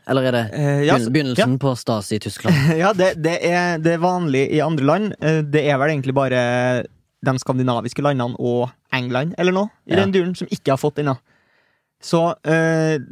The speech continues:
Speaker 2: i mellomtida så har du på en måte et, eh, en, en overgang der liksom bankene slutter å sted-, som er liksom kanskje den legitimasjonen folk bruker mest da.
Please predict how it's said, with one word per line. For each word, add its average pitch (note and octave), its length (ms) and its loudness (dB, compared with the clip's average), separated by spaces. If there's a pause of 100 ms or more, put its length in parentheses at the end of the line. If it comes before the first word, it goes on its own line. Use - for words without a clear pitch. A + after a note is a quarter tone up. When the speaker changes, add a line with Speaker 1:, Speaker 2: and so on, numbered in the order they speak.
(100)
Speaker 2:
i E3+ 80 2
mellomtida E3 480 2
så G#3 100 2
har F#3+ 140 2
du D3 60 -4
på D#3+ 100 -4
en E3 100 2
måte C#3+ 440 2
et, - 360 -2
eh, C#3+ 220 0
en, D3 240 0
en D3+ 160 -2
overgang F3 480 0
der D#3 200 2
liksom C#3+ 300 -2
bankene C#3 460 -2
slutter B2+ 480 -6
å B2+ 80 -4
sted-, - 540 -12
som C#3 160 -2
er C3 120 2
liksom B2+ 300 -6
kanskje C3+ 260 -6
den B2 160 -4
legitimasjonen B2+ 480 -6
folk A#2+ 220 -6
bruker B2 180 -8
mest B2+ 200 -4
da. A3 80 2